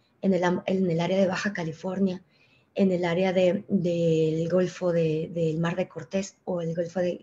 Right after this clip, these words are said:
de California. Em, estamos siendo amenazados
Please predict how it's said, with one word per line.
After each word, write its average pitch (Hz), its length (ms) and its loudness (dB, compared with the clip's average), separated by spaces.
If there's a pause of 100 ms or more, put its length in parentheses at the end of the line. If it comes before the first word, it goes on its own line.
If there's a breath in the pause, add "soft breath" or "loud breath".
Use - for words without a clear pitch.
de 156 100 -8
California. 208 540 0 (720 loud breath)
Em, 214 460 8
estamos 240 420 4
siendo 247 280 8
amenazados 214 720 2